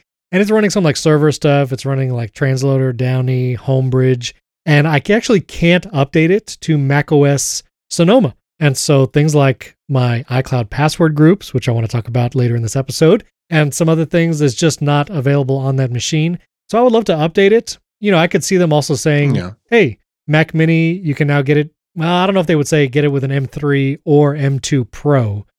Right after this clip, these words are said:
Speaker 1: So they might not update that one at this event, but
Speaker 2: No, that one's gonna, th-, I mean,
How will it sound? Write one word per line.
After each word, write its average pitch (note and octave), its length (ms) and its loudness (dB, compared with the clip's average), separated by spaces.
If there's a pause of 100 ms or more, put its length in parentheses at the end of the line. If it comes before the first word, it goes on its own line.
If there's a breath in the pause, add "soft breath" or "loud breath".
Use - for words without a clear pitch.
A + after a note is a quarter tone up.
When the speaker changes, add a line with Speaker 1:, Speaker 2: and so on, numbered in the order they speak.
(140)
Speaker 1:
So C3+ 80 -2
they C3+ 80 2
might D3 260 0
not C#3+ 300 0
update B2 320 -2
that A#2+ 160 -2
one A2 140 -4
at G#2+ 80 -6
this - 180 -4
event, A2 440 -4
but A#2 200 -4 (220)
Speaker 2:
No, B2+ 200 2
that B2+ 200 0
one's C#3+ 220 0
gonna, A#2+ 340 0
th-, A2 200 -4
I - 40 -2
mean, C3 260 -2